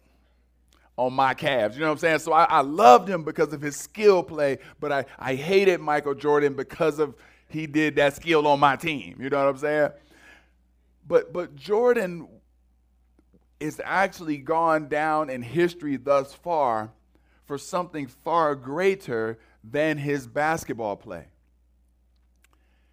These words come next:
He's made more money in endorsements and in g-, being able to get money from sponsorships than he has in playing basketball.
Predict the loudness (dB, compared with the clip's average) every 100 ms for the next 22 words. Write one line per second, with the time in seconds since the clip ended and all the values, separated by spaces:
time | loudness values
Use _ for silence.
0 | _ _ -10 -8 -6 -4 0 2 2 0
1 | -2 0 0 0 -2 -2 -6 -12 -18 _
2 | _ _ _ _ _ _ _ -10 -6 -6
3 | -6 -6 -6 -4 -4 -4 -6 -12 -14 -16
4 | -20 -20 _ _ _ _ _ _ -10 -4
5 | -2 -2 -6 -8 -6 -6 -8 -20 -20 _
6 | -6 -4 -4 -8 -6 -2 -2 -2 -4 -4
7 | -6 -12 _ -10 -8 2 2 2 -2 -2
8 | -2 -2 -6 -8 -6 -6 -8 _ -20 -10
9 | -2 0 0 -2 -10 -8 -6 -6 -4 -4
10 | -4 -6 -4 -2 0 0 -2 -18 -12 -12
11 | -10 -8 -6 -6 -10 -14 _ _ _ _
12 | _ -6 -6 -6 -12 -16 -20